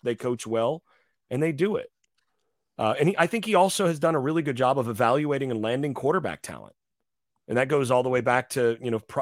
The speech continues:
prior stops. He understands that, like, this isn't gonna happen unless you have a quarterback who can make the throws and the reads that I want in my offense. And he hasn't yet had to deal with a quarterback who can't do that. So, you know, I think that's a big factor as well. I mean, as,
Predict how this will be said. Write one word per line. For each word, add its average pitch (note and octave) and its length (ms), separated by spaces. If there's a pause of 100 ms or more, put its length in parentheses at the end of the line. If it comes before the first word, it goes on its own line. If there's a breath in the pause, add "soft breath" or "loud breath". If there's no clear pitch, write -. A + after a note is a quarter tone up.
prior C3+ 320
stops. - 640 (520)
He C#3 240
understands D#3 640
that, A2+ 140
like, A2 180 (120)
this C3+ 180
isn't A#3 180
gonna C#3 140
happen B2+ 380
unless A2 240
you B2+ 60
have A#2+ 60
a A2+ 40
quarterback A#2 460
who A2+ 100
can A2+ 120
make A#2+ 200
the C3+ 80
throws A#2+ 360
and C3+ 80
the A#2+ 60
reads A#2 300
that A#2 100
I A#2 60
want A#2+ 180
in D#3+ 60
my F3 200
offense. - 460 (880)
And B2+ 300 (120)
he B2 140
hasn't D#3 360
yet D3+ 280
had D#3+ 220
to D#3+ 60
deal F#3 280
with C3 160
a A#2+ 40
quarterback A2+ 460
who A#2+ 80
can't D3 240
do F#3 140
that. G#2+ 220 (920 soft breath)
So, C3+ 540 (760)
you C#3 100
know, B2 260
I C#3 60
think F#3+ 240
that's E3+ 240
a D3+ 40
big B2+ 200
factor A#2 400
as G#2 140
well. B2 240
I F2 40
mean, G#2 280
as, A#2 200